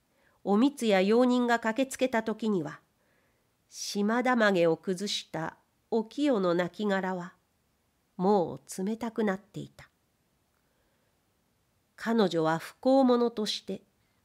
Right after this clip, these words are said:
父の手打ちにあったのである。それから半時の後に、力之丞は帰ってきた。彼は自分の留守の間に起こった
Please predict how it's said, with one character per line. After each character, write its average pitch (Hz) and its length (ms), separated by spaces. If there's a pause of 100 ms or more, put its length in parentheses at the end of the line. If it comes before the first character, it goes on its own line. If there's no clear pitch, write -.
(160)
父 - 300
の 220 140
手 226 200
打 262 80
ち 277 180
に 220 140
あ 165 80
っ - 60 (100)
た 156 100
の 147 140
で 143 120
あ 131 120
る。 - 100 (2500)
そ - 240
れ 220 100
か 226 160
ら 214 140
半 233 260
時 254 320
の 185 160
後 160 320
に、 165 240 (480)
力 214 240
之 254 160
丞 185 200
は 160 140
帰 214 200
っ - 40
て - 200
き - 100
た。 - 160 (1700)
彼 208 340
は 156 180
自 180 180
分 254 240
の 247 140
留 247 100
守 226 200
の 175 140
間 185 300
に 196 120
起 190 140
こ - 140
っ 220 100 (140)
た 160 180